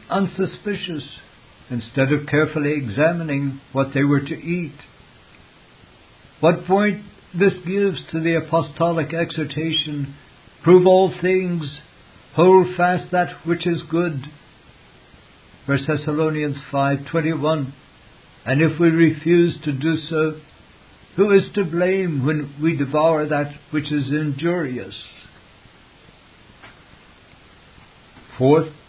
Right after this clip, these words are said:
its need. So they poured out for the men to eat, and it came to pass, as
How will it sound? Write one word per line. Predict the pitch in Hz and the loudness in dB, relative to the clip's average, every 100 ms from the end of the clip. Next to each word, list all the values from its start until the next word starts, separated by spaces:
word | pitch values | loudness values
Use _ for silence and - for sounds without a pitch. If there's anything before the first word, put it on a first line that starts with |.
| - | -6
its | 147 - - | -4 -4 -4
need. | 151 147 160 139 101 - - - _ - - - - - - - | -2 -2 -2 -4 -6 -12 -20 -20 _ -20 -20 -20 -20 -20 -20 -16
So | - 147 | 2 4
they | 160 165 147 - | 6 4 2 2
poured | 180 196 185 | 4 6 6
out | 180 185 180 - | 4 4 -2 -6
for | 160 | -2
the | 170 | 0
men | 147 156 165 185 160 | 0 0 0 -2 -4
to | 160 | -8
eat, | - 160 165 180 - - | -6 -4 -2 -6 -10 -6
and | 160 160 160 - - | -4 -2 -6 -12 -4
it | 131 131 - | -4 -4 -4
came | - 202 180 | 0 0 0
to | 175 | -6
pass, | 170 185 170 139 | -2 0 0 -2
as | 135 135 | -2 -2